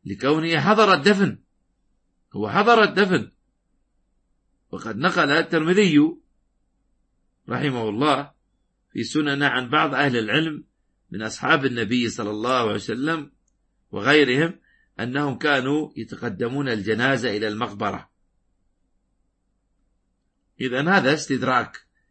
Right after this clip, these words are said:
إذن دل الحديث على أن القيراط الثاني مقيد لمن اتبعها وكان معها في جميع الطريق، هكذا قالوا،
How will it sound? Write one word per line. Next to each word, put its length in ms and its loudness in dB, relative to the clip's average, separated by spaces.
إذن 200 -8
دل 240 2
الحديث 520 -2
على 260 -6
أن 100 -6
القيراط 460 0
الثاني 500 -2
مقيد 600 0
لمن 260 -6
اتبعها 880 0
وكان 480 -2
معها 340 0
في 140 -4
جميع 360 0
الطريق، 580 -6
هكذا 400 -2
قالوا، 500 2